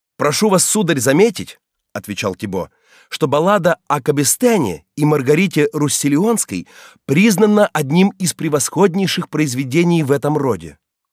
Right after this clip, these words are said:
Нет, сударь, вы слишком молоды, чтобы быть строгим моралистом. Что вы станете делать, когда голова ваша поседеет,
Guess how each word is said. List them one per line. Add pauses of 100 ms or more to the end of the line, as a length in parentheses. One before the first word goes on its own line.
(320)
Нет,
сударь,
вы
слишком
молоды, (420)
чтобы
быть
строгим
моралистом. (880)
Что
вы
станете
делать, (240)
когда
голова
ваша
поседеет,